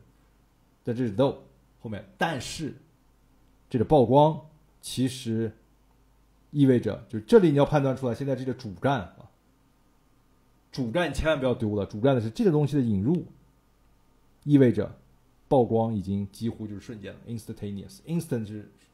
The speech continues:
瞬间的单词，这里也是形容词。对，所以同学们，这两句话，你看，其实你没读懂这句话无所谓的，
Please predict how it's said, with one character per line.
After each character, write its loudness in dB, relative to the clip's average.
瞬 -16
间 -14
的 -20
单 -20
词， -20
这 -20
里 -20
也 -20
是 -20
形 -20
容 -20
词。 -20
对， -16
所 -2
以 2
同 2
学 2
们， 2
这 0
两 2
句 0
话， 2
你 -6
看， -4
其 -8
实 -4
你 -2
没 4
读 -4
懂 0
这 -6
句 -6
话 -2
无 -6
所 -4
谓 0
的， -8